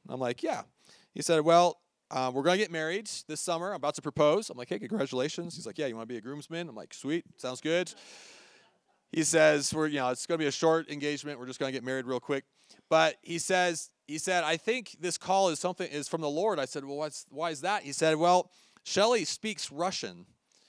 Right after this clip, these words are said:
I said, "Shelly speaks Russian? How does she speak Russian? Nobody speaks Russian." You know, she's just an American, regular old girl. Like, and she, like, "How do, how does she speak Russian?" He's like, "Well,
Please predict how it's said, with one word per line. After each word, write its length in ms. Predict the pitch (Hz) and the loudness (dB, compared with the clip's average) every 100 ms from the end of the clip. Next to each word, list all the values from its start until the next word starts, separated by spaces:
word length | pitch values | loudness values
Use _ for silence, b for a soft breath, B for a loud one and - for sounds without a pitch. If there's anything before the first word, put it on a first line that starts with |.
| b b b b b b b | b b b b b b b
I 40 | - | -18
said, 220 | 135 113 _ | -16 -18 _
"Shelly 240 | - 269 | -14 -14
speaks 280 | 262 - - | -12 -14 -10
Russian? 340 | 208 240 - 117 | -8 -8 -10 -12
How 100 | 226 | -14
does 60 | |
she 100 | - | -14
speak 280 | 208 113 - | -12 -12 -10
Russian? 280 | 220 - 131 | -12 -10 -4
Nobody 220 | 254 269 | -4 -4
speaks 300 | - 101 - | -6 -12 -16
Russian." 380 | - - - _ _ b b b b b b b b b b _ - | -16 -18 -20 _ _ b b b b b b b b b b _ -18
You 60 | |
know, 80 | 85 | -16
she's 160 | 110 151 | -16 -14
just 140 | 151 | -10
an 80 | 139 | -8
American, 460 | 98 98 139 92 107 | -8 -10 -10 -12 -14
regular 360 | 107 113 110 - - | -12 -12 -12 -14 -14
old 160 | 110 | -10
girl. 280 | 110 139 117 | -6 -4 -4
Like, 200 | 107 104 | -6 -8
and 180 | 135 131 | -10 -12
she, 100 | 123 131 | -16 -20
like, 140 | 131 | -18
"How 120 | - 202 | -16 -16
do, 60 | - | -16
how 120 | - 196 | -14 -14
does 60 | |
she 80 | 202 | -12
speak 220 | - 202 | -12 -8
Russian?" 340 | 233 262 - 104 | -6 -4 -6 -10
He's 120 | 123 | -10
like, 160 | 131 | -4
"Well, 380 | 170 190 185 170 | 2 4 2 -2